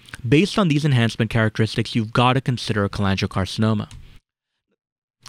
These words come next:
Now, the periductal infiltrating cholangiocarcinomas can be more difficult to diagnose. In this example, notice how there's a lobar distribution of biliary dilatation.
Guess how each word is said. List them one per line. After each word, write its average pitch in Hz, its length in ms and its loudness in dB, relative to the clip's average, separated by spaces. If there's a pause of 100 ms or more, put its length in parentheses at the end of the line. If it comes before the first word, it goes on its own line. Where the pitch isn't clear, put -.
(140)
Now, 170 120 4
the 165 80 2
periductal 160 640 0
infiltrating 147 580 0
cholangiocarcinomas 107 960 0
can 123 140 -2
be 117 80 4
more 113 180 4
difficult 110 360 -2
to 104 60 -4
diagnose. 107 640 -2 (460)
In 160 80 6
this 220 160 2
example, 117 420 0
notice 156 360 0
how 175 100 0
there's 160 160 2
a 131 60 2
lobar 156 500 2
distribution 117 580 -2
of 104 120 -2
biliary 113 300 4
dilatation. 107 640 -2